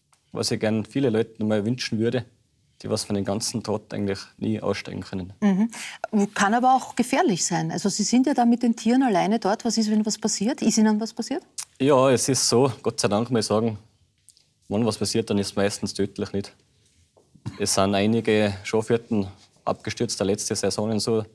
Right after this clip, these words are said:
Speaker 1: Die sind dann mit, ja, Wirbelbrüchen,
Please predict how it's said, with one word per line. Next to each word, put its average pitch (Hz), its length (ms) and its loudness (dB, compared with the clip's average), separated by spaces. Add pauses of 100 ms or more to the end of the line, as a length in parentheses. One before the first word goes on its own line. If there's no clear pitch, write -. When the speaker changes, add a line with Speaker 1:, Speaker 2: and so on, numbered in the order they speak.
(500)
Speaker 1:
Die - 60 -8
sind 101 300 -2
dann 98 500 0
mit, 104 380 -4 (400)
ja, 101 240 0
Wirbelbrüchen, 110 640 -2